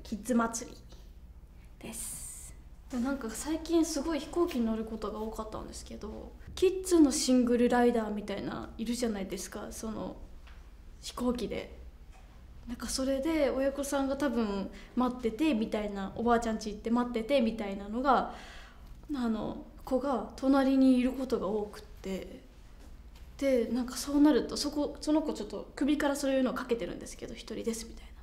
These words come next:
そういう子がいるとなんか、「あ、なんか助けてあげなきゃ」みたいな、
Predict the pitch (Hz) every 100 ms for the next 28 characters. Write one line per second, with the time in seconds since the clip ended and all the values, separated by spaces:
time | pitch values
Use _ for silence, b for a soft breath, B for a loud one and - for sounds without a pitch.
0 | - B B B B B B - - 277
1 | 277 285 269 247 247 240 226 - - -
2 | - 262 - 233 - - 330 277 233 233
3 | 220 220 190 - 226 208 208 196